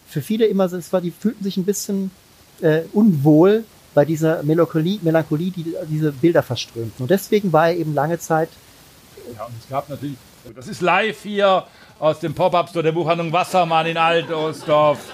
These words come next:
Speaker 2: wo es vielleicht im Sommer Malaga-Eis gibt, wer weiß das, oder auch kein Malaga-Eis gibt.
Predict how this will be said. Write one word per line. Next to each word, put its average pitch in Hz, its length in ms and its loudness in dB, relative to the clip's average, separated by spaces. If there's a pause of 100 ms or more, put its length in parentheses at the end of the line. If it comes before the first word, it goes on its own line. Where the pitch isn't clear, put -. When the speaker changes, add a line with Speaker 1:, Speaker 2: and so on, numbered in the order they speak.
(320)
Speaker 2:
wo 151 140 -2
es - 80 -6
vielleicht 160 400 0
im 156 100 -2
Sommer 151 300 2
Malaga-Eis 147 840 0
gibt, 143 220 -6
wer 139 200 0
weiß 147 360 0
das, 143 260 0
oder 135 200 0
auch 127 120 -2
kein 170 320 0
Malaga-Eis 139 640 2 (100)
gibt. 139 160 -4